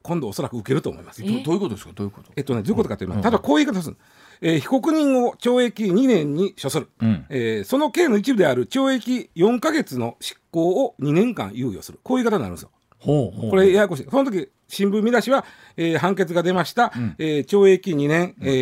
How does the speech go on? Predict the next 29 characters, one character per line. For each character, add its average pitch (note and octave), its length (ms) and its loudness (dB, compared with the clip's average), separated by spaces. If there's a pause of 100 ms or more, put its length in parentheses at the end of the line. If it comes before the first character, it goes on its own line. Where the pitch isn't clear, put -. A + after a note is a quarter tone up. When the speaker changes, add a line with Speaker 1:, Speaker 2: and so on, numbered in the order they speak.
(180)
Speaker 1:
ー、 A2 40 -4
執 G3+ 260 -6 (160)
行 F3 300 4
猶 E3+ 280 -2
予、 D3+ 380 0 (160)
え C#3 60 -4
ー、 - 140 -6
う G#3 80 -2
ち、 A3 280 -6 (200)
え C3 60 -8
ー、 A2+ 440 -4
し-、 - 140 -18 (1000)
執 - 200 -16
行 A3 100 -2
猶 A3 80 4
予 F3 120 4
四 E3+ 220 4
ヶ B3+ 120 0
月 G#3+ 220 2
を F#3 80 4
一 G3+ 180 -4
部 G3 120 0
執 - 140 -12
行 C#3 160 0
猶 A#2 80 -2
予 F2 60 -8
す - 80 -16
る - 80 -16
と。 - 80 -20